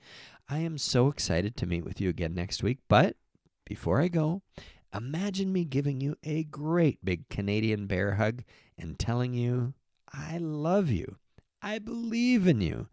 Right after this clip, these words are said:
You are a beautiful soul and a wonderful and talented person. Your worth is infinite, and your life has a purpose. Take it from someone who knows how you may feel right now.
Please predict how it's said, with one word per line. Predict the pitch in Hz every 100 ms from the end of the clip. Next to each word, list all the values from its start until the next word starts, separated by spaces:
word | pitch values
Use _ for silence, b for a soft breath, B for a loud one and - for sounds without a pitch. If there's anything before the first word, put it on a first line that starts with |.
| B B B
You | - 113 139 -
are | 104 67
a | - 71
beautiful | 71 82 107 139 143 139
soul | 127 - 123 131 -
and | 101 87
a | 104 104
wonderful | 120 120 117 139 131 - - -
and | 98 85 -
talented | - 90 117 117 123
person. | - 82 98 139 160 B B B B B B _
Your | - 82
worth | 90 120 123
is | 131 127
infinite, | 135 123 - 50 - -
and | 95 90
your | 117 165 180
life | 139 120 123
has | - 110 117
a | 117
purpose. | - - 107 - - - -
Take | - 165 165
it | 170
from | - 104
someone | - - 110 120 120
who | 151
knows | 127 92 80 95 - _ _ _ -
how | 104
you | 98 98 107
may | 113 113
feel | 131 - 175 220 175
right | 82 - -
now. | - - -